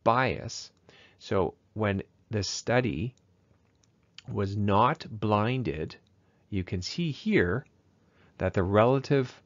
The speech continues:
diagnostic odds ratio is greater than one, which means that it is an overestimate. So if you don't blind your study, you tend to have a diagnostic odds ratio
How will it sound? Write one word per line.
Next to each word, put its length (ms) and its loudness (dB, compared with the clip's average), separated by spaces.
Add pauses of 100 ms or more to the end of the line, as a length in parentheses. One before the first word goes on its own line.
(120)
diagnostic 600 2
odds 220 6
ratio 520 4 (680)
is 320 2 (140)
greater 540 2
than 200 2
one, 300 -2 (640)
which 260 0
means 360 0
that 260 0
it 140 -6
is 180 0
an 180 0 (440)
overestimate. 1080 2 (260)
So 140 -4
if 140 -2
you 100 0
don't 500 4
blind 560 0
your 140 -2
study, 500 -4 (300)
you 140 -2
tend 560 -6
to 100 -6
have 580 -6 (720)
a 120 -4
diagnostic 760 2
odds 280 2
ratio 500 0